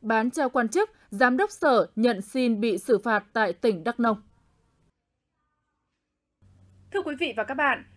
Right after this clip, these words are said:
chỉ với chiếc điện thoại thông minh có thể kết nối mạng Internet, quét mã Q R là có thể lựa chọn những cuốn sách mình yêu thích trong kho sách thư viện số. Đó là mô hình thư viện số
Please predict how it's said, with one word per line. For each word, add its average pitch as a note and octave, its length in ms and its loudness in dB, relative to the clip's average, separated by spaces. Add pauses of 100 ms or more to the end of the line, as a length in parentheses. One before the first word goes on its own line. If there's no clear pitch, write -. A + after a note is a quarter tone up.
(160)
chỉ D4 140 -2
với A#3 300 2
chiếc F#4+ 220 -4
điện E4+ 200 -4
thoại B3+ 260 0
thông D4 180 -2
minh D#4 160 0 (160)
có A#3 220 2
thể B3+ 180 0
kết F4+ 240 -6
nối A#3 160 -4
mạng C#4 280 -2
Internet, C4+ 480 -4 (320)
quét G4 160 -4
mã C#4 360 0
Q D4 160 -4
R A3+ 320 2 (200)
là D#4 160 2
có D#4+ 100 -2
thể E4+ 240 2
lựa B3 240 2
chọn A3 360 -2
những A#3+ 220 -2
cuốn B3+ 180 -2
sách G#4 220 -4
mình A#3+ 220 -4
yêu B3 220 0
thích G4+ 260 -6
trong A#3 280 -6
kho A#3+ 220 -2
sách G4+ 300 -8
thư C#4+ 120 -6
viện G3+ 180 -6
số. A3 400 -2 (340)
Đó B3 240 2
là F#4 120 4
mô D#4 160 -2
hình C#4 240 -2
thư D#4 160 -6
viện B3+ 180 -4
số A#3 360 -4